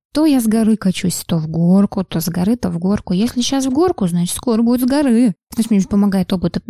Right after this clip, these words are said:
катания на велике. Примерно жизнь так выглядит. Некоторые люди, клиенты, особенно в начале терапии, они воспринимают жизнь как: «Все, с горы, я качусь, я, все очень плохо, да, очень хуево, грубо говоря.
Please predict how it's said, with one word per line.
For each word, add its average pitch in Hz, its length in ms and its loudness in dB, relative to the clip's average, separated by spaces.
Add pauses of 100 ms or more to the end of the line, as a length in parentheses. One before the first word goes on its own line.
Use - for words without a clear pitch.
(160)
катания 190 460 0
на 190 160 4
велике. 185 380 -2 (220)
Примерно 214 440 2
жизнь 170 260 -4
так - 200 -10
выглядит. 170 360 -6
Некоторые 226 460 0
люди, 247 340 4
клиенты, 202 440 2
особенно 175 840 4
в 175 80 0
начале 220 340 2
терапии, 175 440 -2
они 180 180 2
воспринимают 190 420 0
жизнь 190 180 0
как: - 240 -4 (200)
«Все, 208 480 0
с - 160 -8
горы, 233 540 0 (100)
я 214 260 0
качусь, - 880 -2
я, 226 460 0 (220)
все - 280 -2
очень 262 420 0
плохо, 226 520 -2 (100)
да, 202 160 2
очень 226 300 0
хуево, 196 460 -2
грубо 185 240 -10
говоря. 180 300 -14